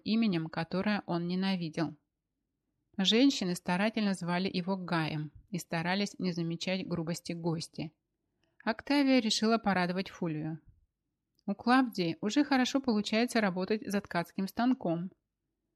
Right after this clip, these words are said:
«Что делать?» «Ткать. И прясть тоже».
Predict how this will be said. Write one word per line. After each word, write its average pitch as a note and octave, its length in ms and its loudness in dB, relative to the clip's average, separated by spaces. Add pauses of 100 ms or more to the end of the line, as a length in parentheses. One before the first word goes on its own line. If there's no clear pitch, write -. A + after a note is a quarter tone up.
(340)
«Что - 400 -6
делать?» D4+ 420 2 (1120)
«Ткать. F#3+ 720 -2 (340)
И A#3+ 140 2
прясть G#3+ 720 0
тоже». G3 460 0